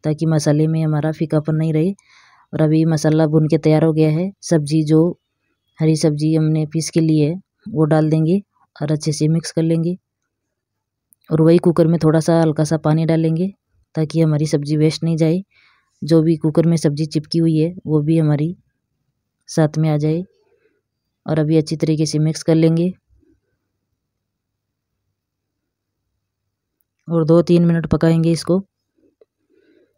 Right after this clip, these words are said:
दो तीन मिन-, मिनट बाद में थोड़ा हरा धनिया डाल देंगे। हरा धनिया से बहुत अच्छा टेस्ट आता है और अच्छी खुशबू रहती है।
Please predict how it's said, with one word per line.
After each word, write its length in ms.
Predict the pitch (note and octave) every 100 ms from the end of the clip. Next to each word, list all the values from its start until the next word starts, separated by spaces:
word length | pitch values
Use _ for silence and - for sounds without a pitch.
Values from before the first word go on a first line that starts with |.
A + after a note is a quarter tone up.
| _ -
दो 180 | D#3
तीन 200 | D#3+ E3 E3
मिन-, 300 | D3+ D#3 - _ _ D#3+
मिनट 280 | E3 D#3+ D3+
बाद 240 | D#3 D3+
में 240 | D#3+ F3 F#3+ _ _
थोड़ा 160 | E3 D#3+
हरा 220 | D#3 D3+ D3+
धनिया 260 | E3 E3
डाल 200 | D#3+ D#3+
देंगे। 320 | D#3 E3 F3+ G#3 _ _ _
हरा 240 | D#3+ D#3 D#3
धनिया 320 | D#3+ D#3+ D#3+
से 260 | D3+ D#3+ D#3+
बहुत 260 | D3+ D#3
अच्छा 260 | D3+ D3+ D#3+
टेस्ट 280 | E3+ D#3 -
आता 180 | D3+ D#3
है 100 | F3
और 580 | - _ _ _ -
अच्छी 200 | D#3+ D3+
खुशबू 340 | D#3 D#3+ - E3
रहती 340 | D#3+ D3+ D#3
है। 140 | D#3